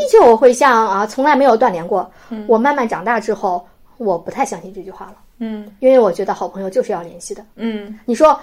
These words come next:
Speaker 1: 我是你的好朋友，我们之后再也不联系了，那还叫什么好朋友？
Speaker 2: 对。
Speaker 1: 那就跟绝交有什么区别，对吧？
Speaker 2: 对。
Speaker 1: 所以我
Speaker 2: 我觉得这种就相当于是，就跟爱情有点相似。
Speaker 1: 哦，哦，对，对，对，对，对，是的，跟谈恋爱似的。
Speaker 2: 对，
Speaker 1: 嗯。
Speaker 2: 双方其实都会想去见面，然后我，
Speaker 1: 嗯。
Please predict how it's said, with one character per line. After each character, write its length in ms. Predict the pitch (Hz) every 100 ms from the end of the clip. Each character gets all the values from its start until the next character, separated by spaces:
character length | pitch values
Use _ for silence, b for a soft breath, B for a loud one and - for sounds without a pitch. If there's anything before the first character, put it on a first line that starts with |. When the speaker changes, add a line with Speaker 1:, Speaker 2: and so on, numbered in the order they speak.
| B B
Speaker 1:
我 120 | 233
是 100 | 339
你 80 | 302
的 80 | 254
好 120 | 220
朋 160 | 202
友， 100 | 226
我 60 | 214
们 80 | 202
之 80 | 269
后 120 | 262
再 140 | 233 302
也 80 |
不 80 | 208
联 180 | 190 165
系 120 | -
了， 160 | 190 - b
那 100 | -
还 100 | 240
叫 120 | 208 214
什 120 | 196
么 60 |
好 120 | 202 185
朋 140 | 175
友？ 80 | 190 _ _ _ _ -
Speaker 2:
对。 280 | 202 202 214
Speaker 1:
那 100 | 311
就 120 | 311 311
跟 360 | 294 294 233
绝 200 | - 208
交 200 | 220 277 302
有 140 | 339
什 120 | -
么 80 | 311
区 320 | 285 311 311
别， 160 | 330 214 -
对 80 | 262
吧？ 320 | 208 - -
Speaker 2:
对。 240 | - 220 214 B B 370
Speaker 1:
所 160 | - 349
以 40 |
我 60 | 302
Speaker 2:
我 20 |
觉 60 | 349
得 60 |
这 60 | 320
种 80 | 233
就 60 |
相 200 | 269 294
当 160 | 294 285
于 140 | 247
是， 300 | 254 247 226 226 b -
就 120 | 285
跟 140 | 311
爱 180 | 285 339
情 120 | 226
有 40 | 220
点 160 | 196
相 240 | 180 185 202
似。 60 | -
Speaker 1:
哦， 200 | 294 285 359
哦， 160 | 381
对， 160 | 359 427
对， 100 | 415
对， 120 | 381
对， 120 | 381
对， 160 | 392 311
是 140 | 320
的， 80 | 311
跟 100 | 294
谈 120 | 294 254
恋 120 | 311
爱 120 | 262
似 120 | 247
的。 60 | 214
Speaker 2:
对， 200 | 233 220
Speaker 1:
嗯。 40 | 226
Speaker 2:
双 280 | - -
方 200 | - 359
其 100 | 359
实 160 | 294 311
都 280 | - 311 311
会 260 | 311 262
想 340 | 226 - 147 156
去 260 | - 240 202
见 260 | - 208
面， 280 | 202 190 107
然 120 | - 190
后 60 |
我， 140 | 233
Speaker 1:
嗯。 80 | 214